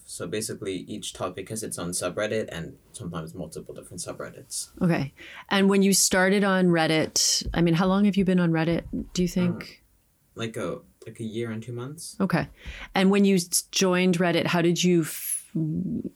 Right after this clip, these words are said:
Speaker 2: determine which subreddits you were
Speaker 1: Like, it
Speaker 2: gonna
Speaker 1: prompts you with, like, different, like, with what kind of categories you like. So you can pick, like, entertainment, like, memes, fashion, whatever. So then I just put, like, memes, technology, like,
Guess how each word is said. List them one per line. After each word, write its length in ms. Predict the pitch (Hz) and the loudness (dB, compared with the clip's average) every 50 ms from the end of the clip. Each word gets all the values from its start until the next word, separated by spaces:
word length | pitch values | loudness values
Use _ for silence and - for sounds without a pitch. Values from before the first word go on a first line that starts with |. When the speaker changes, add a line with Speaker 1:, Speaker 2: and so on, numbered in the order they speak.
| - | -4
Speaker 2:
determine 480 | - 160 147 - - 170 160 160 160 151 | -4 -2 0 2 2 4 4 4 4 4
which 280 | 147 143 - - - - | 4 2 2 0 -2 0
subreddits 920 | - - - - - 170 160 151 135 - - 107 101 - - - - - - | 2 2 4 4 4 4 2 2 0 0 0 0 0 0 -2 -2 -4 -2 0
you 120 | 135 139 | 0 0
were 100 | 131 135 131 | 2 0 0
Speaker 1:
Like, 160 | 127 127 - | 0 0 -2
it 60 | 147 151 | -2 -4
Speaker 2:
gonna 100 | - - | -4 -4
Speaker 1:
prompts 380 | - 131 131 127 - - - | -6 -6 -6 -6 -6 -8 -6
you 140 | 117 113 110 | -6 -6 -4
with, 260 | 104 101 104 - - | -6 -6 -8 -10 -12
like, 260 | 101 98 98 98 - _ | -12 -12 -12 -12 -14 _
different, 400 | 104 107 - - 101 - - - - _ _ _ _ _ _ _ _ _ _ _ | -16 -14 -14 -12 -12 -12 -12 -14 -18 _ _ _ _ _ _ _ _ _ _ _
like, 160 | - 95 - - | -14 -14 -12 -12
with 220 | 107 107 104 - - - | -12 -12 -12 -14 -16 -14
what 160 | - 98 98 | -14 -12 -12
kind 140 | - 110 92 | -10 -10 -10
of 180 | 87 85 - - | -10 -10 -12 -12
categories 440 | - - 87 - - 113 117 131 135 | -10 -10 -10 -8 -6 -6 -4 -4 -4
you 60 | 143 | -6
like. 240 | 135 135 139 139 139 | -6 -6 -6 -8 -8
So 360 | - - 110 98 92 95 95 - _ - - - - - - _ | -8 -8 -6 -6 -6 -8 -10 -14 _ -20 -20 -20 -20 -20 -16 _
you 80 | - 107 | -12 -10
can 180 | - 110 101 | -8 -10 -10
pick, 320 | - - 107 98 92 - - | -8 -8 -8 -8 -8 -10 -12
like, 240 | - 85 - - - | -12 -12 -12 -14 -14
entertainment, 880 | - 113 110 - - - - 127 113 113 110 107 104 104 101 90 - - - _ | -14 -14 -12 -12 -12 -8 -6 -4 -2 -2 -2 -4 -6 -8 -10 -10 -12 -12 -16 _
like, 220 | - 131 - - - - _ - | -16 -16 -16 -16 -18 -20 _ -16
memes, 560 | - - 107 110 107 107 101 101 98 95 90 - | -12 -10 -8 -8 -8 -8 -10 -10 -10 -10 -10 -10
fashion, 520 | - 104 95 101 104 - - 107 98 92 | -8 -8 -8 -6 -6 -8 -8 -8 -8 -8
whatever. 420 | 90 87 92 98 104 120 127 135 131 _ _ _ _ _ _ _ | -8 -8 -8 -8 -8 -8 -8 -10 -12 _ _ _ _ _ _ _
So 160 | - - 110 | -12 -8 -8
then 120 | 104 92 | -6 -6
I 80 | 90 92 | -6 -6
just 220 | 90 95 - - - | -8 -10 -12 -10 -10
put, 160 | 107 98 95 | -10 -8 -8
like, 220 | 92 80 - - - _ _ _ _ _ _ _ _ _ _ | -8 -8 -8 -10 -14 _ _ _ _ _ _ _ _ _ _
memes, 440 | 110 110 110 98 95 95 92 92 - | -6 -6 -6 -4 -6 -8 -8 -8 -8
technology, 920 | 95 85 82 - - - 80 82 82 - - 90 87 85 85 85 85 - - | -10 -10 -8 -8 -8 -8 -8 -8 -8 -8 -6 -6 -6 -4 -4 -4 -6 -6 -8
like, 220 | - - - - | -10 -12 -14 -14